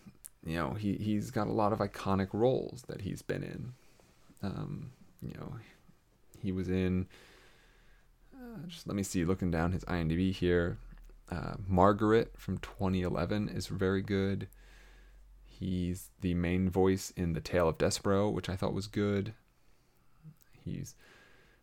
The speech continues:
a voice in Bee Movie, which has found kind of, sort of a cult following. He's in The Producers. Um, let's see, how el-, who else do we have? You Can Count on Me, I thought was quite good.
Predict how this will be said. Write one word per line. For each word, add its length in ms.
a 100
voice 340
in 180
Bee 240
Movie, 540
which 300
has 140
found 520
kind 160
of, 120
sort 200
of 100
a 20
cult 380
following. 580
He's 260
in 100
The 80
Producers. 840
Um, 800
let's 100
see, 300
how 60
el-, 240
who 100
else 180
do 100
we 80
have? 460
You 120
Can 180
Count 260
on 160
Me, 340
I 80
thought 200
was 100
quite 440
good. 440